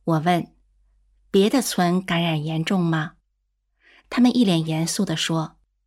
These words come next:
：“严重得很，都是一家一家的阳。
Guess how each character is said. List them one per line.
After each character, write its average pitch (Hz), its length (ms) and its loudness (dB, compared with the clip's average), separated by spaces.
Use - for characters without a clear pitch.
：“严 185 240 4
重 240 200 4
得 185 120 2
很， 165 580 -2
都 208 160 2
是 208 140 0
一 208 180 2
家 240 360 2
一 214 140 2
家 170 240 -2
的 165 100 -4
阳。 156 460 -4